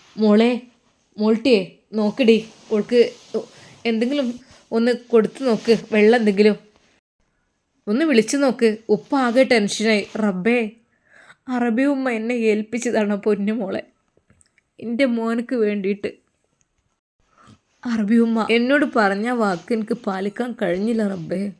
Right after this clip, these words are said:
"ബഷീർ, പിന്നെ നിന്നെ ഇവളെ ഏൽപ്പിക്കാൻ ട്ടോ മുഹ്സിന, പാവം കുട്ടിയാണ്. പിന്നെന്ന് വെച്ചാൽ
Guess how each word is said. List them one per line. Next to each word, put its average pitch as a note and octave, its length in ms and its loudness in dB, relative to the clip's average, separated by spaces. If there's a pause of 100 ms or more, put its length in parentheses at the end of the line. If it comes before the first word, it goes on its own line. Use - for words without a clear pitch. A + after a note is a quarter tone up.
(880)
"ബഷീർ, C4 420 0 (520)
പിന്നെ B3+ 300 2 (720)
നിന്നെ G#3+ 420 2 (180)
ഇവളെ B3 280 2
ഏൽപ്പിക്കാൻ C#4+ 520 2
ട്ടോ G#3 140 6 (220)
മുഹ്സിന, A3+ 400 -2 (440)
പാവം A3+ 340 0
കുട്ടിയാണ്. A3 420 2 (520)
പിന്നെന്ന് F#3 420 0
വെച്ചാൽ B3 340 0